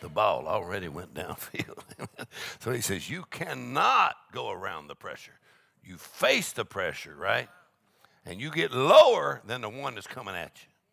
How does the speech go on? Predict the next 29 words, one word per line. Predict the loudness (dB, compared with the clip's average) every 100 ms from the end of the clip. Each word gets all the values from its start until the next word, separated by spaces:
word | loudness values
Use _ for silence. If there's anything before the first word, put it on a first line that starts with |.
| _ -20 -20 _ -10
Come | -6 -2 -2
on, | 0
and | -2
when | -4 -8
you | -10
come | -6 0 4 12
up, | 12 12 4 -14 -20 -20 _ -20 -20 _ _ _ _ _ _ _ _
you | -20
stand | -16 -14 -10 -4 -4 -2
him | -2 2
up, | 2 0 -4 _ _ _ _ _ _
boom, | 0 0 -2 -8 -10
and | -10 -12 -12
here | -8 -8
comes | -8 -12 -10
the |
ball." | -8 -8 -10 _ _ _ _ _ _ _ _ _ _ _ _ _ _ _ _ 0
All | 4
right? | 4 2 -2
But | 2
a | 2
lot | 2
of |
times | 0 -2
people | -2 -4
say, |
"I'm | -2
under | -2 -2
pressure. | -2 -4 -2 -6